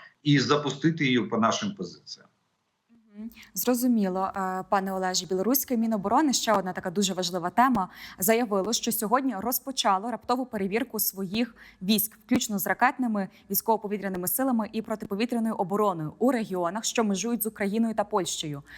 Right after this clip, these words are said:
Speaker 2: Чим це зумовлено? Чи можливий наступ з Білорусі у найближчому майбутньому?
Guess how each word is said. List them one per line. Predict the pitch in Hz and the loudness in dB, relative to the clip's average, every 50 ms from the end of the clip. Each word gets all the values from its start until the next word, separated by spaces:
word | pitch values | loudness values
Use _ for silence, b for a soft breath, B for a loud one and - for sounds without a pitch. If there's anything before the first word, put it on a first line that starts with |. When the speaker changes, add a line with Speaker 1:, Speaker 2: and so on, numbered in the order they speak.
| B B B | B B B
Speaker 2:
Чим | - 285 277 294 | 0 0 2 2
це | - 302 262 | 0 0 0
зумовлено? | - 254 233 233 269 320 285 233 190 180 180 165 156 B B B B B | 0 2 2 4 4 2 2 0 -4 -4 -4 -6 -6 B B B B B
Чи | - - | 0 0
можливий | 214 214 202 247 285 277 262 | 0 2 2 2 2 2 2
наступ | 226 226 233 240 - 220 180 | 2 2 0 0 -2 -6 -8
з | 170 - | -2 0
Білорусі | 208 196 196 190 240 277 285 - 226 202 | 0 0 2 2 0 0 0 -2 -4 -4
у | - 226 | -2 -2
найближчому | 226 220 196 165 196 214 220 - - 220 202 202 | -2 -2 -2 0 0 0 0 -2 -4 -6 -4 -4
майбутньому? | 196 196 196 180 160 196 190 190 - 170 156 147 147 - | -4 -4 -4 -4 -4 -6 -6 -6 -6 -8 -8 -8 -8 -12